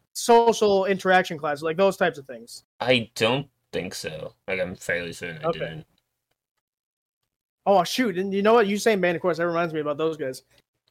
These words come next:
Speaker 1: Ooh. I mean, I know which one I would say,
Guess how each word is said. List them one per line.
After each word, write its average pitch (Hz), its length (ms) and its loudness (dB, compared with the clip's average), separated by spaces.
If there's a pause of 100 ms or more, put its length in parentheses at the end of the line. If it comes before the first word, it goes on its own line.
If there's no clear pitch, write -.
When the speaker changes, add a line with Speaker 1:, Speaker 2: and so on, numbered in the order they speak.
(400)
Speaker 1:
Ooh. 269 420 6 (1200)
I 214 100 2
mean, 208 200 8
I 202 100 6
know 220 240 8
which 196 180 2
one 190 140 2
I 180 120 6
would 147 180 0
say, 156 320 -4